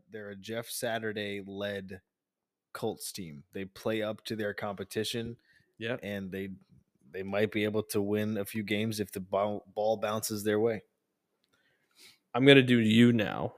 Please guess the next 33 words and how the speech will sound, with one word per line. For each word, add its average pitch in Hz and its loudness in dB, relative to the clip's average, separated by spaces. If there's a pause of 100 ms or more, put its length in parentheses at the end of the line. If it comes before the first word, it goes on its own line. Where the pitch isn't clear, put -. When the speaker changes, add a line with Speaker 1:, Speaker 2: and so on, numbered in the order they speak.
(140)
Speaker 1:
Okay. 127 -2 (560)
Yo? 131 8 (240)
Speaker 2:
Pause. 107 4
Yeah, 98 0 (120)
as, 104 -4 (1400)
um, 107 0 (1040)
all 131 12
right, 107 10
so, 123 10
well, 123 4
we 120 4
got 123 10
you 113 2 (240)
just 117 -2
laying 120 6
into 110 0
Hagen, 101 -6
right? 107 -2
Like, 107 -10
welcome 113 2
to 117 4
the 110 6
league, 113 4
buddy. 110 0 (1500)
K 135 8
D, 127 8
we 120 4
got 123 6
you 127 2
winning 117 2
two 120 -6
and 117 -4
oh. 110 0